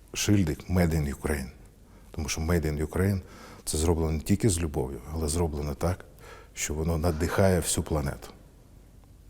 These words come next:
Ми любимо свою державу і впевнені, що ми будемо крутою державою, де наші діти не будуть боятися вибухів,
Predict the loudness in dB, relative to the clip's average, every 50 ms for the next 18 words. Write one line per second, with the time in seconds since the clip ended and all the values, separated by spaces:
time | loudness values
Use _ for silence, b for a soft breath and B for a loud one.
0 | -20 -20 -20 -20 -20 -20 -20 -20 -8 0 2 2 4 4 4 4 4 2 2 0
1 | 0 -2 -2 -4 -4 -4 -4 -4 -4 -6 -6 -8 -12 -12 -14 -6 0 2 2 4
2 | 4 2 2 0 0 -2 -2 -2 -2 0 0 0 0 0 -2 -6 B B B B
3 | B B B B B B B B B B B B -2 0 2 4 6 6 6 6
4 | 4 2 -2 -8 -18 -20 -20 -20 -20 -20 -20 -20 -20 -20 -20 -20 -16 -4 2 2
5 | 4 4 2 4 6 6 8 8 6 4 2 0 0 6 6 8 8 8 4 0
6 | -2 -4 -6 -2 2 4 4 4 4 4 0 0 -2 -2 -2 0 0 -2 0 2
7 | 2 2 2 2 4 4 4 4 4 4 4 2 0 2 0 0 -2 -4 B B
8 | B B B B B B 2 6 6 8 8 6 2 2 0 -2 -4